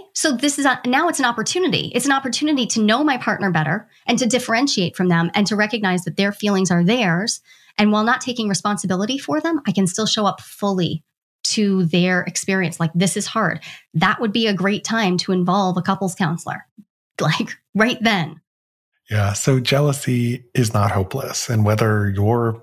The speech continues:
Speaker 2: the one who's experiencing it or your partner is experiencing it,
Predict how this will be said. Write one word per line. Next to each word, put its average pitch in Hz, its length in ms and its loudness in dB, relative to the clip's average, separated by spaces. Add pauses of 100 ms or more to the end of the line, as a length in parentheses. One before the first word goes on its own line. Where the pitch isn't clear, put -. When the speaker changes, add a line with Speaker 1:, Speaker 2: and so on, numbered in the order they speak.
(140)
Speaker 2:
the 110 60 0
one 107 160 2
who's 107 200 2
experiencing 104 600 -2
it 98 220 0
or 92 80 0
your 98 120 -4
partner 110 380 0
is 101 100 0
experiencing 104 640 -2
it, 98 220 -2